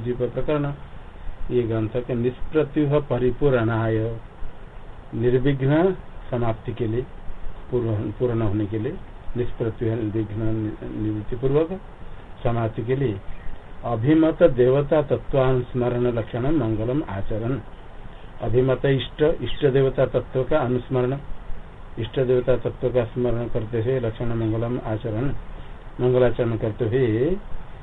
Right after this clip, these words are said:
मंदाधिकारिणाम अनायासेन निष्प्रपंच ब्रह्मात्म तत्व प्रतिपत्ति सिद्ध ये, जो मंद अधिकारी है उनको बहुत प्रयत्न के बिना सरल से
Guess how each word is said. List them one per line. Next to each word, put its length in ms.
मंदाधिकारिणाम 1300
अनायासेन 840
निष्प्रपंच 720
ब्रह्मात्म 760
तत्व 340
प्रतिपत्ति 600
सिद्ध 340
ये, 440
जो 140
मंद 320
अधिकारी 580
है 180
उनको 300
बहुत 280
प्रयत्न 480
के 100
बिना 240
सरल 400
से 140